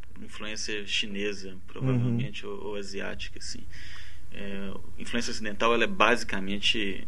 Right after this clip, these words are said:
Speaker 1: americana mesmo. Não tem, não tem nada lá. E talvez alguma coisa britânica pela colonização
Speaker 2: Sim.
Speaker 1: britânica, então aí, aí tem alguma coisa, sabe? Mas filme francês eu, eu não vi em lugar nenhum, eu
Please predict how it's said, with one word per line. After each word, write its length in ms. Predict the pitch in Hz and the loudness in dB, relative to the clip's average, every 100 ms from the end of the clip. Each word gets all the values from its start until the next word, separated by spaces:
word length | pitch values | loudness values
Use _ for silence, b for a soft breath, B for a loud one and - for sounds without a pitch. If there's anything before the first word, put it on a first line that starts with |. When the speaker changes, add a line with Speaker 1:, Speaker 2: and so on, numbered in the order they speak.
| - | -2
Speaker 1:
americana 680 | 101 101 - - 98 98 95 | 0 0 0 0 0 0 0
mesmo. 340 | 95 95 95 - | 0 0 0 0
Não 240 | 92 101 | 0 0
tem, 340 | 98 110 104 98 | 0 0 0 0
não 100 | 101 | 0
tem 120 | 101 110 | 0 0
nada 260 | 110 110 | 2 2
lá. 80 | 110 | 2
E 180 | 117 170 B B | 0 0 B B
talvez 360 | 175 170 185 175 | 6 6 6 4
alguma 220 | 165 165 | 2 2
coisa 220 | 156 147 | 2 2
britânica 580 | 131 120 - 143 147 151 | 4 2 4 2 2 0
pela 320 | - 147 147 | 2 2 2
colonização 840 | 143 - 123 117 104 101 101 - 110 | 2 2 2 2 2 2 2 2 6
Speaker 2:
Sim. 320 | 147 131 135 - - - | 8 8 6 2 0 0
Speaker 1:
britânica, 680 | 104 107 101 - 117 120 104 | 0 0 0 0 2 2 0
então 240 | 107 104 117 | 0 0 0
aí, 200 | 113 117 | 0 0
aí 120 | - | 0
tem 160 | 110 117 | 0 0
alguma 260 | 117 120 113 | 0 0 0
coisa, 320 | 107 104 98 | 0 0 2
sabe? 340 | 98 107 98 B B B B B - | 0 0 0 B B B B B 0
Mas 460 | 104 101 95 95 | 2 2 2 0
filme 180 | 110 110 | 0 0
francês 500 | - 101 98 101 101 | 0 0 2 2 4
eu, 180 | 107 - | 2 4
eu 100 | 98 | 2
não 160 | 113 139 | 2 2
vi 200 | 98 117 | 0 2
em 40 | |
lugar 300 | 117 101 110 | 2 2 0
nenhum, 340 | 98 95 101 107 | 0 0 0 0
eu 220 | 101 | 0